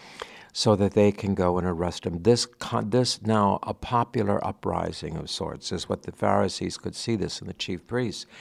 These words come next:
There's a crowd, and they're shouting, and, um, and they're wa-,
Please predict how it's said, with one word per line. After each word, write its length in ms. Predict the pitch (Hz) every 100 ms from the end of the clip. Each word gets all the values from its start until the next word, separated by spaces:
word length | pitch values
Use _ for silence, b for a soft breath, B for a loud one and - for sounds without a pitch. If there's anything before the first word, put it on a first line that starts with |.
| B B
There's 180 | 110 104
a 60 |
crowd, 500 | 104 - 127 127 98
and 100 | 85
they're 120 | 90 90
shouting, 640 | - 110 113 92 80 - _ b b b
and, 480 | - 104 98 95 92
um, 580 | 95 90 90 90 87 92 -
and 380 | 95 92 90 90
they're 160 | 92
wa-, 180 | 90 98